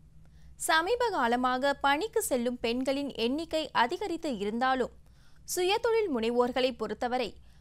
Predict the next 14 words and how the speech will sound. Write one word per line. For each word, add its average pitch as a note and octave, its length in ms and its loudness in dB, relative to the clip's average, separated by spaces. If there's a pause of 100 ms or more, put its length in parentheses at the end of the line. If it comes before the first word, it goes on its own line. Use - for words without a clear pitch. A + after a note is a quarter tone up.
(180)
பெண்களின் A#4 560 2
எண்ணிக்கை B3 560 -2
குறைவுதான். G#3 520 -2 (720)
ஒரு C4 280 6
நாட்டின் G4+ 480 2
பொருளாதார F#4+ 580 2
வளர்ச்சிக்கு B3 680 -2 (320)
ஆண்களின் A4 640 2
பங்கை C4+ 360 0
போலவே A3+ 540 -2 (380)
பெண்களின் A4+ 560 2
பங்கு A3+ 380 0
முக்கியமானதாக C#4 960 -2
இருக்கிறது. A#3 680 -2